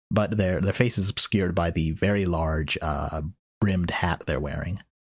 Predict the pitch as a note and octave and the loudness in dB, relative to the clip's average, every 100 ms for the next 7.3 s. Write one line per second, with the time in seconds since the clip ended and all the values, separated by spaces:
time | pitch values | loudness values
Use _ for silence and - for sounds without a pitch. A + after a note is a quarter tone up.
0 | _ - D#2+ D2+ D2+ E2+ _ _ _ _ | _ -2 0 2 -2 -6 _ _ _ _
1 | - - - D2+ D2 - - _ _ _ | -8 -4 -2 -2 -4 -8 -18 _ _ _
2 | _ _ E2+ D#2 E2 E2 - G2 D#2+ - | _ _ -2 0 0 0 2 2 2 0
3 | F2+ F2 E2+ D#2+ E2 E2 D#2+ D2 D2 - | 2 2 0 0 0 2 2 0 0 0
4 | D#2 - D#2+ C#2+ C#2+ B2+ G#2+ - _ _ | 0 0 -2 -2 -2 -2 -4 -6 _ _
5 | _ _ _ - G#2+ A2+ B2 A2+ - - | _ _ _ 0 2 2 2 2 -2 -2
6 | B1 B2+ - _ _ - F2 E2+ D#2+ - | -2 -2 -2 _ _ -2 2 2 2 0
7 | C#2+ D2 | 0 -2